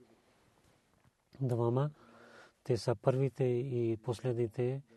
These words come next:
те са глави на всичките хора, освен пророците." Хазрат Хузайфа каза, че пророк саллаллаху алейхи ва саллям каза: "След мен двама Абу Бакър и Умар, да починявате на тях." Хазрат Абу Саид Худри каза,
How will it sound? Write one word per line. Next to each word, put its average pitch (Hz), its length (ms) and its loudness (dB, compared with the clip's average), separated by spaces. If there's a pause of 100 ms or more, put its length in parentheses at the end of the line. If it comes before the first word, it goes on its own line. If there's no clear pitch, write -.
(120)
те 127 120 -2
са 113 140 -2
глави 120 340 2
на 127 100 2
всичките 127 460 -2
хора, 120 320 -4 (520)
освен 131 640 2
пророците." 110 760 -2 (880)
Хазрат 117 200 -4
Хузайфа 113 440 -2
каза, 117 360 -2 (1120)
че 120 100 0
пророк 113 380 0
саллаллаху 110 220 -2
алейхи 101 80 -6
ва - 40 -18
саллям 110 180 -2
каза: 107 260 -6
"След 110 260 -6
мен 107 440 -6 (440)
двама 113 460 -2
Абу 110 180 -2
Бакър 110 260 -4
и 117 60 0
Умар, 117 220 0
да 113 240 -6
починявате 117 640 -2
на 113 100 -2
тях." 123 360 0 (840)
Хазрат 107 200 -6
Абу 117 240 -2
Саид 123 300 0
Худри 123 460 2
каза, 123 400 0